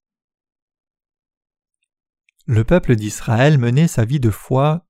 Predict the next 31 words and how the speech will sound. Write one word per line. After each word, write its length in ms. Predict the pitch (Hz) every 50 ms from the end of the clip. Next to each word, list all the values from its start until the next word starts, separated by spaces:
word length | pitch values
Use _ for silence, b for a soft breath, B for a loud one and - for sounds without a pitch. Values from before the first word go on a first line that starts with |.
| _
contre 380 | - - 180 165 - - - 131
la 100 | 120 110
volonté 400 | 110 110 110 110 113 - - 113
de 100 | 113 110
Dieu. 540 | 101 104 107 107 104 101 98 92 90 90 87 _ _ _ _ _ _ _ _ _ _ _ _ _ _ _ _ _ _ _ _ _ _ _ _ _ _ _ _ _ _ _ _ _ _ _ _ _ _
Le 220 | - 127 113 110
Seigneur 420 | 107 - - 107 98 101 107 110 123
Dieu 300 | - 131 135 143 143 110
était 240 | 101 95 - 120 98
le 80 | 107
roi 240 | 98 95 127 127 131
de 100 | 110 101
son 160 | - - 117
peuple 320 | 98 - 120 120 - - 117
Israël, 720 | 113 - - - 120 117 120 131 143 147 147 143 135 - _ _ _ _ _ _ _ -
il 200 | 131 120 113 107
régnait 320 | 107 107 107 110 107 104
lui-même 360 | 101 110 135 143 127 117 135 139
sur 320 | - - - 120 110 123
eux 60 | 147
par 180 | - - 110 -
ses 120 | - 117
serviteurs. 760 | - - 117 113 113 113 113 - - 147 156 165 156 - _ _ _ _ _ _ _ _ _ _ _ _ _ _ _ -
Vers 160 | 135 139 135
la 120 | 147 147
fin 200 | 135 - 175 180
de 80 | 165 131
l'ère 240 | 117 123 135 143 127
des 140 | 110 107 104
juges, 320 | 110 135 160 156 120 101
cependant, 640 | - - 120 110 - 120 123 127 143 147 151 -